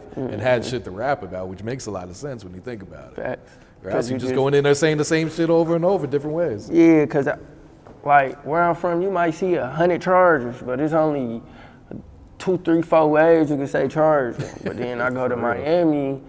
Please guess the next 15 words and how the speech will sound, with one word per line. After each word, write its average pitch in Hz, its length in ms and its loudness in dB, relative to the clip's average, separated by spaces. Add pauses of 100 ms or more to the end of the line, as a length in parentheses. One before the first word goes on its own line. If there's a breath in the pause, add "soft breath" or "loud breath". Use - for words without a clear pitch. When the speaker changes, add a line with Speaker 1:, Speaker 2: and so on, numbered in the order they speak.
(340 loud breath)
Speaker 2:
you 120 60 -8
see 135 160 -2
all 131 180 4
these 127 220 -2
Lambos, 131 1120 2
you 127 80 -6
feel 131 340 -2
me, 131 120 -4 (120)
McLarens, 135 680 -4
all 131 220 2
type 151 240 2
of 131 100 -8
shit, 127 360 -8
and 120 280 -8
you 120 80 -8